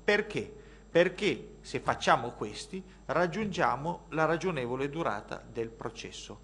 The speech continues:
L'obiettivo è quello di abbreviare i tempi dei processi, perché se oggi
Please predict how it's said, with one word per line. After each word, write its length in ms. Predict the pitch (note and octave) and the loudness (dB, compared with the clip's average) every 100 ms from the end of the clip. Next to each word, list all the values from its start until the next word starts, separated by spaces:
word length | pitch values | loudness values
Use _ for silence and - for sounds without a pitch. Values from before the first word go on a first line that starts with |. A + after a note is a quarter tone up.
| - - - - | -20 -20 -20 -6
L'obiettivo 800 | F#3+ A#3+ F3+ A3 A#3+ - B2 A2+ - | 2 4 4 -2 -2 -4 -4 -4 -2
è 120 | F3 | -2
quello 340 | - D#3+ C3 | 2 2 4
di 140 | C3+ E3+ | 2 2
abbreviare 640 | D#3+ F3+ F#3 C#3 A#2 A2+ - | 2 2 2 4 2 0 -8
i 140 | C#3+ | -4
tempi 380 | G3 G3+ G3 F#3 | 0 0 -2 -4
dei 140 | C3+ | -4
processi, 640 | C3 A#2+ - D#2+ - - - - - - - | -6 -8 -8 -10 -12 -14 -18 -20 -20 -20 0
perché 340 | - G3+ G#3 A#3 | 2 2 2 2
se 140 | B3 | 6
oggi 380 | F3 C#3 C3 | 4 4 -2